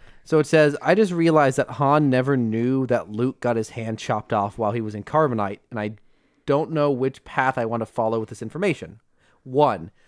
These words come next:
Han seeing Luke's injured hand after the sail barge battle and thinking that Luke has been a robot the whole time." <laughs> Two, Luke shaking his hand with a super firm grip and Han just thinking, "Wow, this kid's gotta,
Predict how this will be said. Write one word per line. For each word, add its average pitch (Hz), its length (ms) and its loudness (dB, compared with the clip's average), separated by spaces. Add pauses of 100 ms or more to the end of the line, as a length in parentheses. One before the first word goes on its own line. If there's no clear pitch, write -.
(160)
Han 175 300 2
seeing 175 400 2
Luke's 147 260 2
injured 143 360 -4
hand 131 320 -2
after 123 280 -2
the 123 100 -6
sail 127 260 -2
barge 117 360 0
battle 107 300 -2
and 104 100 -10
thinking 123 220 -2
that 98 160 -8
Luke 117 160 -6
has 117 100 -2
been 113 140 -4
a 98 60 -4
robot 107 440 -2
the 110 80 -12
whole 101 200 -8
time." 80 480 -16
<laughs> - 40 -20 (2500)
Two, 123 520 4 (380)
Luke 170 460 2
shaking 170 400 0
his 156 180 2
hand 147 460 2
with 131 180 -6
a 120 60 -6
super 160 280 -6
firm 156 260 0
grip 123 280 -2
and 113 80 -6
Han 131 220 0
just 131 140 -8
thinking, 120 360 -4
"Wow, 120 220 4
this 120 140 -4
kid's 139 200 0
gotta, 127 440 2